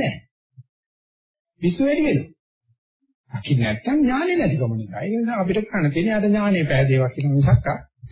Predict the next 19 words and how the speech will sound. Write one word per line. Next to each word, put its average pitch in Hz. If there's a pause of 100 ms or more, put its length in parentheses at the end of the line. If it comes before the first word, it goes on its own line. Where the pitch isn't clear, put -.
(220)
සීලේ 208
අධිශීලයක් 202
කරන්න 208
ඕන 214
නම් 233
හොඳට 180 (320)
සතිමත් 139 (140)
වෙන්න. 135 (1040)
සතිමත් 165
වෙනකොට 180
ඥානය 165
තුළින් 175
පේනවා 180 (420)
ඇයි 226
මේ 196 (1040)
රැට 143
කන්න 135
එපයි -
කියන්නේ. -